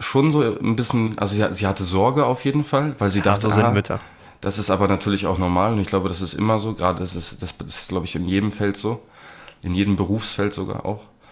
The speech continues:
Speaker 1: ähm, dass die Mutter Sorge hat, ob der so, ob das Kind den richtigen Weg einschlägt, ne? Das ist ja
Speaker 2: Ja.
Speaker 1: immer, glaube ich, so. Ähm,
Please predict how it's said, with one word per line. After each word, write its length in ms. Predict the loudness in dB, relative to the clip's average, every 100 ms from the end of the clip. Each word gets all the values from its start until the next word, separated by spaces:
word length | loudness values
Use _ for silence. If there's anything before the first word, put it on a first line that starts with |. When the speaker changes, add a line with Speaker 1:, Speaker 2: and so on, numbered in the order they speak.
| -20 -20 _ _ -6
Speaker 1:
ähm, 200 | -4 -4
dass 140 | -4
die 120 | 0
Mutter 320 | 2 2 0 0
Sorge 340 | 0 0 0
hat, 240 | -4 -6 -8
ob 180 | -8
der 160 | -4 -4
so, 180 | -2 -4
ob 280 | -6 -8 -6
das 180 | -4 -4
Kind 340 | 0 -2 -2
den 80 | -4
richtigen 360 | -6 -4 -4 0
Weg 240 | 0 0
einschlägt, 500 | -2 -4 -4 -6 -6
ne? 140 | -6 -6 -10
Das 160 | -10 -8
ist 140 | -4
ja 80 | -2
Speaker 2:
Ja. 60 | 0
Speaker 1:
immer, 200 | 0 -2
glaube 220 | -4 -4
ich, 60 |
so. 200 | -6 -8 -10 -16 -20 -20 -20 -20 -10
Ähm, 360 | -2 2 2 -2